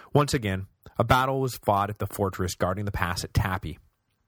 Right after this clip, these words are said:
a hard-fought affair that saw Trajan endure losses far in excess of anything he was expecting. The Romans technically won the battle, but only because the Dacians withdrew from the field after a sudden storm kicked up,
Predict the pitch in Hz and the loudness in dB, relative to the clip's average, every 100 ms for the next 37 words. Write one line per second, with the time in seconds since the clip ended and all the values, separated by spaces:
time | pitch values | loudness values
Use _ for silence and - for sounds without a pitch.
0 | - 117 107 120 - 110 113 - 90 87 | -2 2 2 2 2 0 0 -2 -2 -2
1 | 82 - 98 98 - 101 104 104 - - | -4 0 0 0 -2 -2 -2 -6 -10 -4
2 | 127 123 131 127 104 95 92 87 - - | 0 2 2 2 0 0 -2 -6 -2 0
3 | 117 120 107 - 98 80 - - - 104 | 2 0 -4 -4 -4 -4 -6 -6 -4 -4
4 | 101 95 87 90 82 90 - 95 90 - | -2 -6 -6 -6 -6 -6 -6 -4 -4 -8
5 | 80 - _ _ _ _ _ _ _ - | -14 -16 _ _ _ _ _ _ _ -20
6 | - - - 147 208 220 - 131 123 117 | -20 -2 2 4 2 0 -4 -2 -2 -2
7 | 104 90 95 101 85 76 73 82 _ - | -2 0 -2 -2 -2 -4 -4 -10 _ -20
8 | - - 135 147 135 - 113 107 104 101 | -4 0 2 0 -2 0 0 -2 -2 -2
9 | 101 107 92 95 90 - 104 101 101 87 | -2 -6 -4 -4 -4 -2 -2 -2 -4 -8
10 | - 110 98 85 90 90 98 87 - 101 | -4 0 0 -2 -4 -4 -4 -4 0 -2
11 | 87 - - 104 98 98 82 - 76 | -2 -6 -2 -2 -4 -6 -6 -6 -6